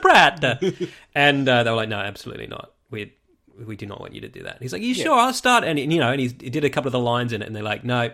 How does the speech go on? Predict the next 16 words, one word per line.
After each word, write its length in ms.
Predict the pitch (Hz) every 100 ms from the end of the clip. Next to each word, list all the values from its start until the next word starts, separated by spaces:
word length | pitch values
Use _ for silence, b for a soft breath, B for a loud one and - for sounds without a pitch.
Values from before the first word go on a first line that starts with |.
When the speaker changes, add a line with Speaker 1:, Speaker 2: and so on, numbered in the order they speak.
| -
Speaker 1:
please, 380 | 131 113 110 147
Speaker 2:
No. 120 | 143
Speaker 1:
please, 280 | 131 120 110
please 380 | - - 123 113
do 100 | 110
your 120 | 104
real 160 | 101 98
voice." 300 | 120 - -
Speaker 2:
Just 200 | 135 -
do, 260 | 165 170 147
just 260 | 151 151
do 80 | 190
your 140 | 190
voice. 340 | 156 143 135 -
We 140 | 151 160
hired 600 | - 151 160 165 156